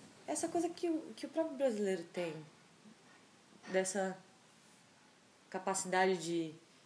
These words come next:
de trocar. Eu acho que tem, assim. Eu, eu indo pra fora, conhecendo outras pessoas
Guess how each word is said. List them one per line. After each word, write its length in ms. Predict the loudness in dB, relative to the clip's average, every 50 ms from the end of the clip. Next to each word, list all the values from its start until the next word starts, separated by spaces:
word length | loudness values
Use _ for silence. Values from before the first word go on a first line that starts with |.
| -20 -18 -12
de 180 | -8 -8 -8
trocar. 1000 | -4 -2 -2 -2 -2 -2 -4 -4 -2 0 2 2 2 2 2 2 0 -2 -4 -8 -14 -20 -20 -20 -12 -6
Eu 120 | -4 -4
acho 180 | -4 -4 -6 -8
que 120 | -8 -6
tem, 260 | -4 -2 0 0 0 -2
assim. 380 | -2 -4 -6 -6 -6 -6 -6 -8 -12 -20 -20 -20 -20 -20 -20 -20 -20 -20 -20 -20 -18 -8 -2
Eu, 320 | 2 4 6 6 6 6 4
eu 1080 | 2 2 4 4 4 4 6 4 4 4 2 2 0 0 -2 -2 -2 -2 -4 -4 -6 -10 -14 -20 -20 -20 -20 -20 -20 -20 -20 -20 -20 -20 -20 -20 -20 -20 -20 -14 -4 2
indo 260 | 4 4 6 6 4
pra 180 | 2 2 0
fora, 580 | -2 -2 -2 0 2 4 6 6 6 6 4 2
conhecendo 560 | -2 -4 -8 -6 -6 -4 -4 -2 -2 0 0
outras 240 | 0 0 -2 -4 -8
pessoas 1040 | -8 -6 -6 -6 -6 -4 -2 0 2 2 2 2 2 0 0 -2 -6 -8 -10 -12 -14